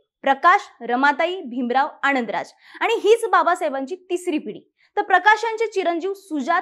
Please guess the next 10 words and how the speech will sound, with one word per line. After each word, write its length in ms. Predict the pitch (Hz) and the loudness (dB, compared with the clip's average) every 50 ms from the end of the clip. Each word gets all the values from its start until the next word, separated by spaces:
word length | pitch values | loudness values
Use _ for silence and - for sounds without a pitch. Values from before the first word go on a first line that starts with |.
| 359 349 | -4 -8
रमाताई 560 | 311 233 240 254 277 294 311 330 - 349 359 | -10 -6 -2 0 0 0 0 -2 -4 -4 -6
यांच्या 300 | 359 339 302 277 302 311 | -6 -6 -6 -6 -6 -6
मुली 240 | 294 285 269 277 294 | -6 -4 -6 -6 -8
प्राची 520 | - - 262 240 214 220 220 - 311 - - | -4 -2 0 0 0 0 -4 -8 -12 -12 -10
आणि 200 | - 240 226 226 | -10 -8 -6 -4
रश्मी, 380 | 214 220 220 - 262 269 311 349 _ _ _ _ - | -4 -6 -6 -6 -10 -10 -10 -10 _ _ _ _ -6
भीमराव 440 | 220 294 294 294 320 370 381 415 | -2 0 2 4 4 4 4 4
यांची 300 | 427 381 339 320 320 359 | 2 0 -6 -6 -4 -4
मुलगी 300 | 330 302 269 247 233 294 | -4 -4 -4 -4 -6 -8
कृतिका, 480 | 294 294 - 254 247 254 302 294 - | -10 -10 -12 -12 -8 -6 -6 -6 -6